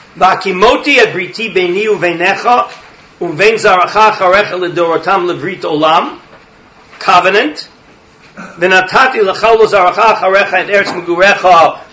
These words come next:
we're going to get Eretz, Yis-, Eretz Canaan, Eretz Yisrael. And then Pasuk Tet,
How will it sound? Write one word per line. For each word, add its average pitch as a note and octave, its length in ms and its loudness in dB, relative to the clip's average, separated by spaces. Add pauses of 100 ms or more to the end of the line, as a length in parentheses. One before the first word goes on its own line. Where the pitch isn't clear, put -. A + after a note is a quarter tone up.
we're F3 160 -2
going F#3 180 0
to F3+ 100 -6
get F#3+ 200 4
Eretz, F3 500 0
Yis-, D3 280 -10
Eretz E3+ 320 0
Canaan, F3 300 0
Eretz D#3+ 240 0
Yisrael. C#3+ 500 -6 (640)
And - 160 -4
then A3 180 2
Pasuk A3+ 480 -2
Tet, G3 580 0